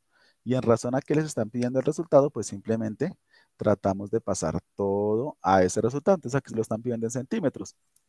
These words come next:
Entonces, el ejercicio nos dice que tenemos cinco metros. ¿Es igual a cuántos centímetros?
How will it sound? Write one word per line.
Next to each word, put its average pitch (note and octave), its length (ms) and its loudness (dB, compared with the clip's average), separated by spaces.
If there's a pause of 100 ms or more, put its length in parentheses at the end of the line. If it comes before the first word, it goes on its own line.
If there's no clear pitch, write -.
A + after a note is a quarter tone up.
(260)
Entonces, E3 560 -2 (340)
el A#2 120 4
ejercicio B2 360 -2
nos D#3 160 -6
dice A#2+ 320 0
que B2+ 180 2 (1300)
tenemos A2 380 -2
cinco C#3+ 300 -6
metros. D3+ 540 -4 (4000)
¿Es A2+ 200 -2
igual C3 440 6 (180)
a A2+ 100 0
cuántos C3+ 340 0 (120)
centímetros? C#3 720 -4